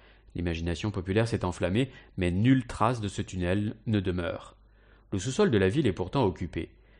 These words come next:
et à y regarder de plus près, ce qui s'y passe concerne directement les habitants. Il existe près de quatre-vingts kilomètres de voirie à Choisy et au moins autant de réseaux enfouis.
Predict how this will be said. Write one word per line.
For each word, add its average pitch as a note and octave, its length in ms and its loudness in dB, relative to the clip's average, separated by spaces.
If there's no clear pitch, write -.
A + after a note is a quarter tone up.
et E2+ 120 0
à E2+ 60 0
y F2 140 0
regarder A#2+ 380 2
de G2 80 0
plus - 160 -8
près, A#2 340 -2
ce - 120 -4
qui F#3 160 -2
s'y A#2+ 140 -4
passe A#2+ 240 0
concerne A#2 360 0
directement F#2+ 480 -2
les F#2 140 0
habitants. E2+ 400 -4
Il A#2+ 140 4
existe A#2+ 520 0
près C#3 200 6
de G#2 100 2
quatre-vingts A#2 520 0
kilomètres G#2 560 -2
de F2+ 100 -2
voirie F2 400 -2
à E2 80 0
Choisy G2 460 -4
et G2 80 2
au G2+ 120 6
moins G#2+ 340 4
autant C3+ 400 2
de G#2+ 80 0
réseaux F#2 340 0
enfouis. F2 420 -4